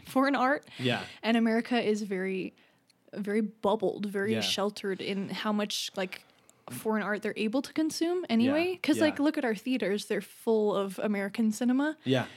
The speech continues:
Speaker 1: And if you go to Europe, you'll also see American cinema. <laughs>
Speaker 2: No, that's true. I, I, th-, I feel like foreign film is a bit of a, a novelty.
Speaker 1: Mm-hmm.
Speaker 2: It's a really cool, it's an Oscar category, and
Speaker 1: And it's
Speaker 2: that's
Speaker 1: gonna be
Speaker 2: it.
Speaker 1: an art film.
Speaker 2: Yeah, it's gonna be an
Speaker 1: Yeah.
Speaker 2: art film,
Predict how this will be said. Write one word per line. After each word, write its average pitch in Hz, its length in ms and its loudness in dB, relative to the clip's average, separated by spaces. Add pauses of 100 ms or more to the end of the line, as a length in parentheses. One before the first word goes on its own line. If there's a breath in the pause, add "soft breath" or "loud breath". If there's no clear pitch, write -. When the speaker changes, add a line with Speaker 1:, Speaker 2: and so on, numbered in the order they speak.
(120)
Speaker 1:
And 233 280 6
if 220 220 -2
you 220 100 0
go 202 120 0
to 196 60 0
Europe, 220 360 2
you'll 185 220 0 (120)
also 196 360 -4
see 190 200 -6
American 185 460 -4
cinema. 262 400 6
<laughs> - 520 6 (140)
Speaker 2:
No, 143 300 6
that's 123 220 2
true. 117 400 4
I, 165 240 0
I, 170 100 4
th-, - 240 -10
I 160 80 0
feel 220 260 4
like 180 360 4 (180)
foreign 131 440 6
film 127 300 4
is 117 120 2
a 113 60 -2
bit 113 180 0
of 110 120 -4
a, 107 240 -2
a 127 120 0
novelty. 104 680 -4 (260)
Speaker 1:
Mm-hmm. 214 320 2
Speaker 2:
It's 147 140 -2
a 127 80 0
really 160 320 0
cool, 180 460 2
it's 143 180 -2
an 202 80 0
Oscar 214 340 -2
category, 156 720 0
and 127 100 0
Speaker 1:
And 262 60 8
it's - 100 6
Speaker 2:
that's - 80 2
Speaker 1:
gonna 247 180 6
be 294 140 6
Speaker 2:
it. - 20 6
Speaker 1:
an 294 80 4
art 277 320 2
film. 208 400 2
Speaker 2:
Yeah, - 200 6
it's 127 140 0
gonna 214 260 4
be 180 60 6
an 220 140 4
Speaker 1:
Yeah. 202 40 6
Speaker 2:
art 185 140 4
film, 135 480 2